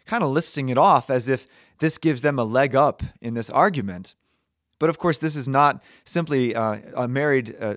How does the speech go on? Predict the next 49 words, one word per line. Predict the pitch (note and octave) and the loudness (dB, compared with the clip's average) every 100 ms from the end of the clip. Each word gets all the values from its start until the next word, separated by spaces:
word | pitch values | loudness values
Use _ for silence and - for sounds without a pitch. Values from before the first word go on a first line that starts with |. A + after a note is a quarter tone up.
| - | -8
problem. | - E3+ G3+ A2 F#2+ | 2 4 4 0 -4
This | A#2+ | -6
is | C3+ | -4
something | D#3+ D#3+ C#3+ | -2 -2 -2
that | C3 | 0
even, | D#3+ D3 B2 - - | 0 -2 -6 -12 -10
you | |
know, | G#2 | -10
kids | - C#3+ B2 | -4 -4 0
have | C#3 B2+ | 0 0
with | C#3 | 0
their | C#3 | -4
parents. | D3 F#3+ G#2+ F#2 - | -2 -2 -4 -6 -8
Kids | B2 G#2+ | -8 -6
will | A2+ | -4
say, | C3 | -2
"Well, | C3 C#3 - - | 0 -2 -4 -4
I'll | E3 | -2
do | G3+ A3+ | 0 0
the | |
dishes | E3 F#3+ - D3 B2+ - | 2 2 2 0 -4 0
if, | G#3 F#3 F3 - - D3+ | 2 4 2 -2 -14 -10
you | C#3+ | -6
know, | C#3+ | -4
you | D3+ C3 | -4 -4
give | D3 | -4
me | C#3 B2+ | -4 0
half | C#3 C#3 | 0 0
an | B2+ | 2
hour | C3 B2 | 4 4
video | D3 D#3 A#2 | 4 2 2
game | A2 G2 | 0 -4
time." | - G#2+ F#2 F#2 - _ _ _ - | -4 -4 -4 -10 -16 _ _ _ 0
Or | D3+ | 4
even | F#3 E3 | 4 4
you | C3+ | 0
see | - E3+ | 2 2
it | C3 | 2
when | B2 | -2
wealthy | B2 D#3 - C3+ | 0 0 -2 -6
people | C#3 C3+ A#2 - - - A#2+ | -6 -2 -2 -4 -12 -12 -2
want | C#3+ | 0
to | C3 | 0
give | A2 D#3 D#3 A#2+ - | 0 0 0 -4 -8
some | - C#3 B2 A2+ | -4 -2 -4 -2
donation | C3 A#2+ C3+ F#3+ - A2+ | -2 -2 -2 -2 -4 -6
to | A2 | -6
some | C3+ A#2+ | -4 -4
organization | A#2+ A#2+ A#2+ F3+ B3 - C3 C#3 | -4 -6 -4 -2 -2 -2 -2 -4